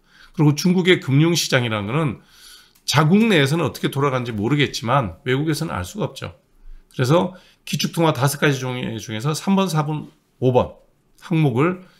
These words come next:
전혀 만족시키지 못합니다. 시장도 없고, 어, 신용도도 없고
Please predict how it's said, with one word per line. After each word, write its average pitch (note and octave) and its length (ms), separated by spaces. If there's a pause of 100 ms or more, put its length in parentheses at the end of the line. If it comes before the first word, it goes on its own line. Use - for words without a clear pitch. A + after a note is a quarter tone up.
(100)
전혀 F3 600
만족시키지 A#2+ 520
못합니다. A2+ 460 (220)
시장도 D3+ 400
없고, D#3 540 (340)
어, - 80
신용도도 D3 520
없고 D#3 580